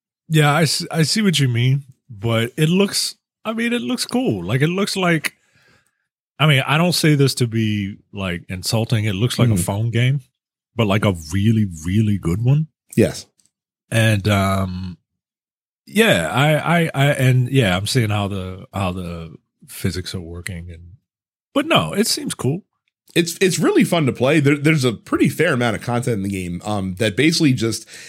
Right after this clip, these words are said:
Speaker 2: it's, it, the game really just kind of explores the his-, the history of rally racing, um, from its origins in the sixties to kind of where we are today. And you play through the,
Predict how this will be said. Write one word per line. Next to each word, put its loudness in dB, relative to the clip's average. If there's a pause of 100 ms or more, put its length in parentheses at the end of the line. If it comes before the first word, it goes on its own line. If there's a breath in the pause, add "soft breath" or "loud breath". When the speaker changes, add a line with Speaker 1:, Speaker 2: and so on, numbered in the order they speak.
(140 loud breath)
Speaker 2:
it's, 0
it, -2
the 0
game 2
really 4
just 0
kind 0
of 0
explores -2
the -8
his-, -4
the -2
history 2
of 2
rally 0
racing, -4 (400 loud breath)
um, 2
from 2
its -2
origins 0
in 0
the -2
sixties -2
to -4
kind -4
of -6
where -4
we -4
are -4 (220)
today. 0 (320 loud breath)
And 4
you 4
play 0
through 4
the, 0